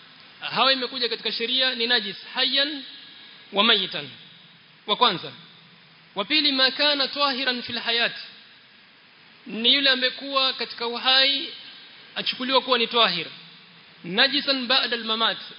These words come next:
Amma baada ya kufa, yeye ni najis. Wadhalika, mfano wake ni nani?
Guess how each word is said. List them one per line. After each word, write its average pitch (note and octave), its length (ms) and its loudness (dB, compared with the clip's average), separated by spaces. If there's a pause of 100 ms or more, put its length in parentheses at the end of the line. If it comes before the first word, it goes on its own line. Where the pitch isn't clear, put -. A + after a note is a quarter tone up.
(120)
Amma B3+ 320 0
baada A#3+ 240 0
ya A#3 80 -2
kufa, C4+ 440 -6 (880)
yeye A#3+ 220 4
ni A#3+ 100 2
najis. G#3 340 0 (960)
Wadhalika, B3 840 0 (160)
mfano G#3+ 240 -6
wake A#3+ 200 -4
ni A#3 60 -8
nani? B3 240 -4